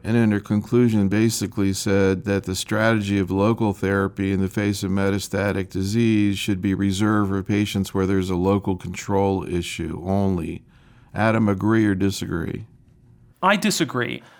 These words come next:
Speaker 2: I think for the reason that I think people were concerned, I think Doctor Khan and many,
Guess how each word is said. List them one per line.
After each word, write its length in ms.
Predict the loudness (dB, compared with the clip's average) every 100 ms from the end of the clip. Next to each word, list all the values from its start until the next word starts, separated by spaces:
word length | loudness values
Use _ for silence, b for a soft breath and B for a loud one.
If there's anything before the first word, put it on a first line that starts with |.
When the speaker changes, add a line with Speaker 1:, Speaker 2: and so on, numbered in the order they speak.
| B B
Speaker 2:
I 120 | -2
think 280 | 0 -2 -2
for 140 | 0
the 100 | 0
reason 560 | 2 0 0 2 2 2
that 360 | 4 4 0 -4
I 160 | -4
think 180 | -2 0
people 240 | 0 0 2
were 200 | 2 2
concerned, 720 | 0 0 2 2 4 4 2
I 40 |
think 180 | 0 0
Doctor 280 | 2 2 0
Khan 480 | 0 2 4 2 0
and 300 | -2 -2 0
many, 380 | 0 -2 -6